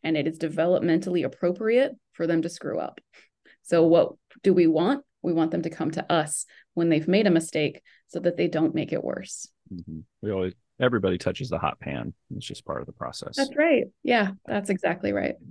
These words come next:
Speaker 2: All right. So we're gonna move on to the next section, which I call overrated versus underrated. I'm gonna throw a bunch of, you know, movies, books, restaurants at you, influential people.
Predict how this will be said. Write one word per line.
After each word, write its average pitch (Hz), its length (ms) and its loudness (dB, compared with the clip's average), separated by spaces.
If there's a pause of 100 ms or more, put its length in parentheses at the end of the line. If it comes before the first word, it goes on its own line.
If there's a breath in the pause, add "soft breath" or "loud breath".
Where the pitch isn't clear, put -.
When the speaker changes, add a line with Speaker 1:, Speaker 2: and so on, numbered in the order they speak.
(500)
Speaker 2:
All 156 120 0
right. 135 220 0 (120)
So 151 220 -2
we're 151 120 -2
gonna 170 140 -4
move 147 180 -2
on 135 220 0
to 123 100 -2
the 107 60 -4
next 110 200 -4
section, 117 300 -6
which 120 120 -8
I 101 80 -4
call 87 320 -6
overrated 98 520 -2
versus - 280 -8
underrated. 139 480 0
I'm 120 120 -4
gonna 127 120 -2
throw 117 240 0
a 107 60 0
bunch 101 320 -4
of, 85 260 -4 (440)
you - 120 -10
know, - 220 -12
movies, 120 400 0
books, - 840 -2 (360)
restaurants 113 520 -2
at 104 120 -2
you, 98 600 0
influential 107 420 -4
people. 101 440 -2